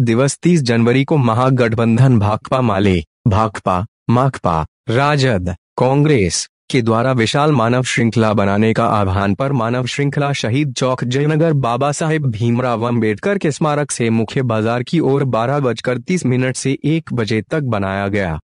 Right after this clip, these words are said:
जिसमें कड़ाके ठंड में भी सैकड़ों लोगों ने भाग लिया।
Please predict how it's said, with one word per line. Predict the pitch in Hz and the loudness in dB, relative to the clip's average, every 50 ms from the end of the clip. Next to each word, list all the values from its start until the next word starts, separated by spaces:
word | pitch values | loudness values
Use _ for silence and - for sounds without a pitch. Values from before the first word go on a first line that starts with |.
| _ _ - | _ _ -4
जिसमें | 120 131 127 - 175 190 208 | -4 -4 -2 0 0 0 0
कड़ाके | 190 - 104 104 104 104 98 - 113 107 | 0 -2 -2 0 -2 -2 -2 -2 -4 -2
ठंड | - 123 127 135 143 | -2 -4 -2 -2 0
में | 143 139 131 120 | 0 -2 0 0
भी | 131 156 156 | 0 0 0
सैकड़ों | - - 135 131 127 160 165 180 180 | 0 -2 -4 -2 -2 -2 0 0 0
लोगों | 170 151 143 143 151 151 | 2 0 0 0 0 0
ने | 151 147 | 0 0
भाग | 139 120 101 110 110 113 | -2 -2 -2 -2 -2 -2
लिया। | 113 117 117 113 104 95 | -2 -2 -2 -2 -4 -6